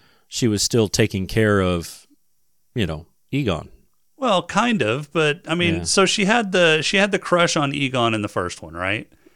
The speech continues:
Speaker 1: Right.
Speaker 2: But then they pivoted in the second one, and she went
Speaker 1: Right.
Speaker 2: after what's his face, the accountant,
Speaker 1: Lewis.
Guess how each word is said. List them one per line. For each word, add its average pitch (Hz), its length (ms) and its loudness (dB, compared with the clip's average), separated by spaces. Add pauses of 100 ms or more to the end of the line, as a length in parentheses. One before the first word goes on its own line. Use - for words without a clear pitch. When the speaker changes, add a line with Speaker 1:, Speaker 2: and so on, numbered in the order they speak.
Speaker 1:
Right. 101 260 2
Speaker 2:
But 165 100 4
then 208 140 4
they 202 160 2
pivoted 147 640 2
in 104 140 -4
the 95 80 -4
second 123 400 -2
one, 90 260 -2
and 90 140 -4
she - 180 -4
went 110 180 2
Speaker 1:
Right. 104 120 8
Speaker 2:
after 92 520 -2
what's 104 260 -2
his 110 140 -4
face, 101 260 -2
the 92 120 -10
accountant, 120 380 2
Speaker 1:
Lewis. - 420 0